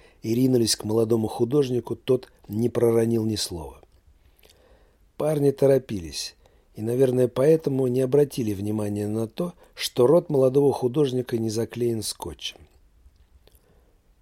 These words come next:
Высоковатов обречённо молчал, пока здоровяки тащили его через комнаты большого дома к двери,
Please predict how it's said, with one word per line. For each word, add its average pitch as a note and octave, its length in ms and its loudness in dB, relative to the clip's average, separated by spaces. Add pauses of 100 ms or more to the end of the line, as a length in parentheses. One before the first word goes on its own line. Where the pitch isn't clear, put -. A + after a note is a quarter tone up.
(220)
Высоковатов C3+ 920 -4
обречённо A#2+ 540 0
молчал, A#2 480 0
пока B2 300 -2
здоровяки G#2+ 580 -2
тащили A#2 560 -4
его G#2 200 -2
через G2 320 -8
комнаты A2 460 -4
большого G2 500 -6
дома A2 300 0
к G2 80 -8
двери, A#2 500 2